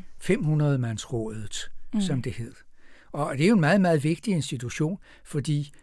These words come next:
Speaker 1: øh, en folkeforsamling, for at den skal fungere, så skal der være nogen, der forbereder sagerne og fremlægger dem for folket.
Speaker 2: Mm.
Speaker 1: Folket kan ikke fungere direkte.
Speaker 2: Så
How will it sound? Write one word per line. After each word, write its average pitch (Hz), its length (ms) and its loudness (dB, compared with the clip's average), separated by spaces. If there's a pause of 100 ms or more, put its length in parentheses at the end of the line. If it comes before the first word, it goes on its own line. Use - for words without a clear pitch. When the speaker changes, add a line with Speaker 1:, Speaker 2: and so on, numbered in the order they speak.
(120)
Speaker 1:
øh, 151 200 -4
en 131 100 0
folkeforsamling, 156 1000 -2
for 165 220 4
at 139 60 0
den 147 80 -2
skal 127 220 -2
fungere, 147 680 0 (400)
så - 160 -2
skal 175 200 2
der 165 80 6
være 143 200 4
nogen, 143 240 2
der 143 80 -2
forbereder 160 640 4
sagerne 143 680 0 (280)
og 151 320 2
fremlægger 165 580 4
dem 117 220 -2 (160)
for 165 200 6
folket. 113 540 -2 (200)
Speaker 2:
Mm. 214 160 0 (120)
Speaker 1:
Folket 170 420 4
kan 147 160 0
ikke 143 320 2 (160)
fungere 135 420 -2
direkte. 127 540 -4 (760)
Speaker 2:
Så 214 280 0